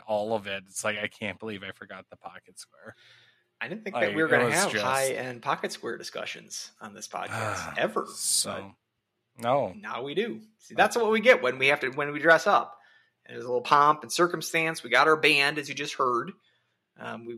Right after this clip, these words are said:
Speaker 2: we got them on rental, um, for, for the night.
Speaker 1: Mm-hmm.
Speaker 2: Um, uh, Rent-A-Center. Um, you can get a, you,
Speaker 1: <laughs>
Speaker 2: you can get a band
Speaker 1: Rent-A-Center.
Speaker 2: there. Um, so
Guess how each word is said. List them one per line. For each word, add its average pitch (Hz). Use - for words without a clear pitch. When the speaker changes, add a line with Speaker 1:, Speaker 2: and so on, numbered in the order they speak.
Speaker 2:
we 123
got 127
them 127
on 120
rental, 113
um, 113
for, 117
for 123
the 123
night. 113
Speaker 1:
Mm-hmm. 117
Speaker 2:
Um, 110
uh, 110
Rent-A-Center. 127
Um, 107
you 117
can 110
get 120
a, 120
you, 120
Speaker 1:
<laughs> 175
Speaker 2:
you 143
can 190
get 127
a 131
band 131
Speaker 1:
Rent-A-Center. -
Speaker 2:
there. 110
Um, 113
so 120